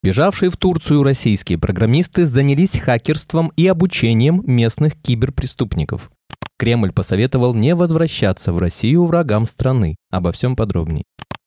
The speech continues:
Покинувшие страну россияне рано или поздно вернутся обратно по экономическим причинам, но не стоит возвращаться тем, кто стал врагами нашей страны, заявил пресс-секретарь президента России Дмитрий Песков.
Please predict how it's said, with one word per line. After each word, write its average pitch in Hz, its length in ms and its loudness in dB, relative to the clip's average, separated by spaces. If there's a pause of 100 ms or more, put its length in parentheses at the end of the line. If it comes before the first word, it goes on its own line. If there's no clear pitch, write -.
(340)
Покинувшие 190 580 0
страну 175 320 0
россияне 170 500 2
рано 156 280 2
или 143 80 2
поздно 151 400 0
вернутся 139 560 0
обратно 143 480 0
по 120 300 0
экономическим 107 680 -2
причинам, 185 520 0
но 165 120 2
не 175 140 2
стоит 175 380 0
возвращаться 135 680 0
тем, 175 240 -2
кто 165 200 -2
стал 151 320 0
врагами 151 540 2
нашей 123 360 0
страны, 127 540 -2
заявил 101 340 0
пресс-секретарь 120 680 -2
президента 110 520 -2
России 165 380 0
Дмитрий 151 300 0
Песков. - 500 -6